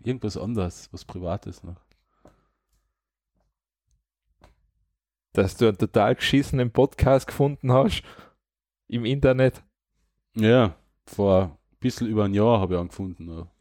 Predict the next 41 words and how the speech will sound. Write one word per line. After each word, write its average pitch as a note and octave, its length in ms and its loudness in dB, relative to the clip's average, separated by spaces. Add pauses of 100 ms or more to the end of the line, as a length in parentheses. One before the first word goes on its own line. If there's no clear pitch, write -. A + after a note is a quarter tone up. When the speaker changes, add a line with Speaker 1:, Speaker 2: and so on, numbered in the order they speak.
(1040)
Speaker 2:
Ich A#2 120 2
wollt, C3+ 160 2 (380)
das - 160 -4
wollte B2 220 -2
ich D3+ 80 4
mal D3+ 100 2
Speaker 1:
Du A2+ 80 2
Speaker 2:
machen, G#2 120 6
Speaker 1:
hast A#2+ 80 2
Speaker 2:
weil A#2+ 80 4
du, C3 120 2
Speaker 1:
Techtelmechtel. A2 460 0
Speaker 2:
du, C#3 100 2
du D3 60 6
hast D3+ 120 0
ja D#3+ 120 0
bei A2+ 280 2
iTunes, C3 420 -2
du - 80 2
hast, A#2+ 240 0
du A2+ 200 2
hast A#2+ 120 0
eine A2 120 0
Rezession A#2 560 0
einmal G#2 180 2
irgendwo G3 280 2
geschrieben F#2+ 520 -2 (280)
für G2 240 2
unseren G2 280 0
Podcast, - 560 -2
glaub F2 180 0
ich F2+ 100 -4
sogar. F2 400 -6 (3250)
Du B2+ 80 4
hast, A#2+ 80 2
glaub C#3 140 2
ich, G#2+ 60 0
fünf D#3+ 220 -2
Sterne C#3 320 0
sogar F#2+ 280 0
vergeben. F2+ 520 -2